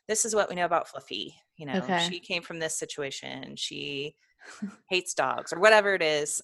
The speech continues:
Speaker 1: Um, and then whatever medical we know. And then if you decide you want to adopt Fluffy or at least try, for now with puppies and kittens, they're,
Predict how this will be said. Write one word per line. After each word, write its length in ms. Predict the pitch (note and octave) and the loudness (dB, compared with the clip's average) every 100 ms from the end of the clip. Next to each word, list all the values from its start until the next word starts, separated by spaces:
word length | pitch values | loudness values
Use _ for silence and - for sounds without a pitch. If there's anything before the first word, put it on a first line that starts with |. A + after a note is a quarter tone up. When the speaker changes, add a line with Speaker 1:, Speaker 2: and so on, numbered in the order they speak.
| F3+ | -4
Speaker 1:
Um, 460 | F3 D3 C#3+ C#3+ - - | -4 -4 -6 -10 -12 -8
and 140 | E3+ | -4
then 200 | D#3 D3 | -4 -2
whatever 300 | D#3 F3 F3 | 2 2 2
medical 460 | E3 D#3 D3+ D3+ C#3+ | 0 0 0 -4 -6
we 120 | C#3 | -6
know. 440 | C#3 C3 B2+ C#3+ _ _ - - - _ - - | -10 -10 -10 -12 _ _ -20 -20 -20 _ -8 -2
And 200 | E3 D#3+ | -2 0
then 500 | D#3 D3+ D3+ D3+ C#3 - | -2 -2 -4 -8 -12 -4
if 220 | D#3+ D#3 | -4 -4
you 80 | D#3 | -6
decide 380 | D#3+ D#3 D3 D3+ | -2 2 0 0
you 100 | D3+ | -6
want 260 | D3+ D3+ - - | -6 -6 -6 -8
to 460 | D3 D3 C#3+ C#3 - - _ _ _ _ _ - | -6 -4 -4 -6 -8 -20 _ _ _ _ _ -6
adopt 360 | D#3+ F#3 - | 2 4 4
Fluffy 340 | - F3 D#3+ D#3+ | 2 -6 -4 -2
or 120 | C#3+ | 0
at 140 | C3 | -2
least 280 | D3+ D3 - | -4 -4 -6
try, 540 | - F3+ D#3 C#3+ C#3 C#3 - - - _ | -2 2 4 2 -2 -6 -16 -20 -20 _
for 200 | - F3+ | -8 -2
now 220 | E3+ G3 | 2 4
with 160 | F#3+ - | 2 0
puppies 320 | A#3 C#4+ B3+ | -2 0 -2
and 120 | F3+ | -4
kittens, 520 | - E3 F3+ F#3+ - - | -6 -8 -8 -10 -6 0
they're, 260 | E3 D#3+ | 0 0